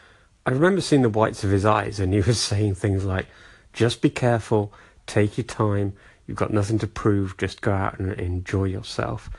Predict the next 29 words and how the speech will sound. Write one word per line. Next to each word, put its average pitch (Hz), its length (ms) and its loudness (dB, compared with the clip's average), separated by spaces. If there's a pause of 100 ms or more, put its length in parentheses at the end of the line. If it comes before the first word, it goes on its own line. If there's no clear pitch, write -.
(520)
And 101 200 -2
I 98 120 -2
thought, - 380 -4
"Yep, 117 300 -4
he's 104 240 -2
just - 300 -6
pretty 104 200 -2
much 101 160 -4 (100)
praying 92 360 0
that 92 120 -4
I 95 100 -2
don't 98 300 -8
crash - 420 -8
his 98 280 -4
race 95 320 -8
car, 92 360 -8 (440)
reducing 92 400 -2
it 90 180 -6
to - 100 -8
a 92 40 -4
pile 90 280 -4
of 87 140 -8
bits - 280 -10
he's 92 120 -10
gonna 98 160 -6
scoop - 400 -8
up 98 140 -12
in 92 80 -4
the 104 100 -12